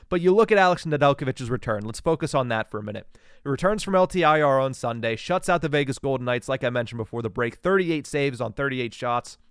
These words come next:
And it didn't look like he missed a beat from what was a solid start to the season before his injury. He really, so far, has only played nine i-, uh, nine innings, nine periods as a member of the Pittsburgh Penguins and only had one bad period. He played really well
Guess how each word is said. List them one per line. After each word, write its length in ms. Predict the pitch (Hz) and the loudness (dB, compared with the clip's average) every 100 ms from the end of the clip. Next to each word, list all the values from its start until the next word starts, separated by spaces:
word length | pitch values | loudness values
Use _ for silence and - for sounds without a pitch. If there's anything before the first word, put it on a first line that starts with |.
| _ _ _ _ - | _ _ _ _ -2
And 120 | 151 | 2
it 80 | 165 | 4
didn't 240 | 220 196 | 4 2
look 160 | 214 202 | -2 2
like 140 | 190 | 0
he 80 | 185 | 0
missed 220 | 175 - | -4 -4
a 40 | 113 | -4
beat 280 | 156 143 _ _ _ _ | -2 -2 _ _ _ _
from 160 | - 175 | -2 4
what 160 | 226 | 4
was 240 | 220 262 220 | 6 2 2
a 60 | |
solid 420 | 202 - 190 190 143 | -4 0 2 2 -2
start 260 | 175 165 | -2 -2
to 60 | 151 | -4
the 80 | 151 | -6
season 300 | 156 165 135 | -4 -4 -6
before 280 | 120 147 | -4 -2
his 120 | 135 123 | -2 -2
injury. 320 | 147 120 107 | -6 -6 -6
He 140 | 135 | -6
really, 520 | 143 208 240 202 160 _ _ | -4 0 2 2 0 _ _
so 240 | - 202 202 | -4 0 0
far, 300 | - 190 170 | 4 6 6
has 120 | 147 | 4
only 180 | 170 214 | 0 0
played 260 | 190 180 | -2 -2
nine 260 | 151 156 170 | 2 2 2
i-, 80 | 160 - | 0 0
uh, 160 | 127 113 | -2 -2
nine 240 | 110 110 | -4 -6
innings, 300 | 104 104 - - - - | -8 -12 -16 -20 -20 -12
nine 380 | 123 160 180 202 | 0 2 2 0
periods 600 | 247 226 208 127 104 - - - - | 0 4 4 4 -2 -8 -20 -12 0
as 160 | 151 | 2
a 60 | 156 | 4
member 220 | 156 151 | 4 4
of 60 | 143 | 2
the 60 | |
Pittsburgh 380 | 160 143 147 135 | 2 -2 -2 -2
Penguins 320 | 151 147 123 | -2 -2 -4
and 80 | 151 | -2
only 260 | 202 240 196 | -2 -2 -2
had 240 | 175 156 | 0 0
one 300 | 127 147 143 | 2 0 0
bad 340 | 110 127 123 | 2 2 2
period. 300 | - 123 107 | -2 -4 -4
He 80 | 110 | -6
played 260 | - 151 120 | -4 -4 0
really 240 | 147 180 | 2 2
well 460 | 165 151 156 156 | 2 4 6 4